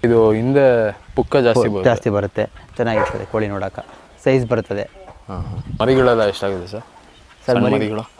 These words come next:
Speaker 2: ಮೊನ್ನೆ ಬ್ಯಾಚ್ ಒಂದು ಬ್ಯಾಚ್ ಮಾಡ್ಬಿಟ್ಟೆ, ಇನ್ನು ನಾಲ್ಕು ಮರಿ ಮನೆಗೆ ಅಂತ ಮಾಡ್ಕೊಂಡಿದ್ದೀನಿ ಸರ್.
Speaker 1: ಹ್ಮ್, ಹ್ಮ್.
Speaker 2: ಹ್ಮ್, ಮನೆಗೆ ಬ್ರೀಡಿಂಗ್ ಅಂತ ಮಾಡ್ಕೊಂಡಿದ್ದೀನಿ ನಾಲ್ಕು ಮರಿ.
Speaker 1: ಹೆಣ್ಣು?
Speaker 2: ಹ್ಮ್, ಹೆಣ್ಣು ಮೂರು ಮಾಡ್ಕೊಂಡಿದ್ದೀನಿ, ಹುಂಜ ಮರಿ ಒಂದು ಮಾಡ್ಕೊಂಡಿದ್ದೀನಿ ಸರ್.
Speaker 1: ಇದು ವರ್ಷಕ್ಕೆ ಎಷ್ಟು ಬ್ಯಾಚ್ ಮಾಡ್ತೀರಾ ಸರ್?
Speaker 2: ಸರ್, ವರ್ಷಕ್ಕೆ ಒಂದು ನಾಲ್ಕೈದು ಬ್ಯಾಚ್ ಮಾಡ್ತೀನಿ ಸರ್.
Speaker 1: ನಾಲ್ಕೈದು
Speaker 2: ಹ್ಮ್.
Speaker 1: ಬ್ಯಾಚ್.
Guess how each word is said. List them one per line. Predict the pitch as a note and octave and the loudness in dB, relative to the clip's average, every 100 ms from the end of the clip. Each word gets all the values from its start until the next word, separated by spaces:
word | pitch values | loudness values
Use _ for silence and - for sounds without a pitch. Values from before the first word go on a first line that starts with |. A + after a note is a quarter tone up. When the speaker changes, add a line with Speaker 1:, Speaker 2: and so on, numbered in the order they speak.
| - | -4
Speaker 2:
ಮೊನ್ನೆ | B2 C#3+ | 0 2
ಬ್ಯಾಚ್ | C#3 D3+ | 2 2
ಒಂದು | D#3 B2 | 2 2
ಬ್ಯಾಚ್ | B2 - | 0 2
ಮಾಡ್ಬಿಟ್ಟೆ, | C3 C3+ A#2+ G#2+ C#3 - - - | 0 2 0 0 -2 -6 -20 -6
ಇನ್ನು | C3+ | -2
ನಾಲ್ಕು | C3+ D3+ D3 | 0 0 2
ಮರಿ | D#3+ | 4
ಮನೆಗೆ | D3 B2+ C#3 | 4 4 2
ಅಂತ | C3 | 2
ಮಾಡ್ಕೊಂಡಿದ್ದೀನಿ | A#2+ G#2 G#2 G2+ F#2+ | 0 -2 -2 -4 -6
ಸರ್. | G2 - - - - - | -12 -14 -20 -20 -20 -12
Speaker 1:
ಹ್ಮ್, | F2+ | -12
ಹ್ಮ್. | E2+ - - A2+ | -12 -16 -10 -8
Speaker 2:
ಹ್ಮ್, | G#2 A2+ | -4 -4
ಮನೆಗೆ | B2+ A#2 | -4 2
ಬ್ರೀಡಿಂಗ್ | C#3+ C#3 B2+ | 2 4 0
ಅಂತ | A#2 A2+ | -2 -4
ಮಾಡ್ಕೊಂಡಿದ್ದೀನಿ | G#2 G#2 G2+ G2 | -6 -6 -6 -4
ನಾಲ್ಕು | G#2 G2+ G2+ | -4 -4 -8
ಮರಿ. | F#2+ - - | -10 -16 -4
Speaker 1:
ಹೆಣ್ಣು? | G#2+ A#2 B2 A2 | 0 2 2 0
Speaker 2:
ಹ್ಮ್, | - - - - B2+ B2 | -6 -20 -20 -8 -2 0
ಹೆಣ್ಣು | C3+ D#3+ E3+ | 4 4 4
ಮೂರು | D3+ C#3 | 4 4
ಮಾಡ್ಕೊಂಡಿದ್ದೀನಿ, | B2 C#3 C#3+ F3 | 2 4 4 6
ಹುಂಜ | C3+ C3+ | 4 4
ಮರಿ | B2+ A#2 | 4 4
ಒಂದು | G#2+ | 2
ಮಾಡ್ಕೊಂಡಿದ್ದೀನಿ | G#2 - G2+ F#2+ - | -2 -4 -4 -4 -8
ಸರ್. | G2 - - - - - - | -10 -8 -10 -10 -12 -12 -4
Speaker 1:
ಇದು | B2 B2 B2 | 2 4 6
ವರ್ಷಕ್ಕೆ | A2+ - A#2+ | 4 2 0
ಎಷ್ಟು | G#2+ - | 0 0
ಬ್ಯಾಚ್ | A2 - | -4 -4
ಮಾಡ್ತೀರಾ | F2 - - - | -10 -10 -14 -14
ಸರ್? | - - | -16 -10
Speaker 2:
ಸರ್, | A#2 A#2 | -6 -4
ವರ್ಷಕ್ಕೆ | A2 D#3 - C#3 | -4 -6 -4 -2
ಒಂದು | C3+ B2+ B2+ | -2 -4 -2
ನಾಲ್ಕೈದು | A#2 A#2+ B2 A2+ | 0 0 0 0
ಬ್ಯಾಚ್ | A2+ - | 0 0
ಮಾಡ್ತೀನಿ | G2+ G2 | -4 -4
ಸರ್. | F#2 - - _ F#2 | -10 -16 -20 _ -10
Speaker 1:
ನಾಲ್ಕೈದು | F#2 F#2 F#2+ | -8 -6 -4
Speaker 2:
ಹ್ಮ್. | A2 | -4
Speaker 1:
ಬ್ಯಾಚ್. | - | -8